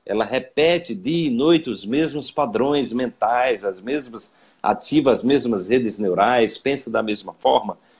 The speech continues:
sente da mesma forma, tá? Convive no mesmo ambiente sempre, conversa com as mesmas pessoas, lê as mesmas revistas,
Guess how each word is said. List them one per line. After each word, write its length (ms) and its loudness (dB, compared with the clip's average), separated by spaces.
sente 640 -2
da 120 0
mesma 360 -2
forma, 480 -2
tá? 320 0
Convive 760 0
no 160 0
mesmo 540 2
ambiente 680 4
sempre, 640 -2
conversa 520 2
com 100 -6
as 160 -2
mesmas 380 -4
pessoas, 600 0
lê 220 2
as 160 2
mesmas 420 -4
revistas, 760 -4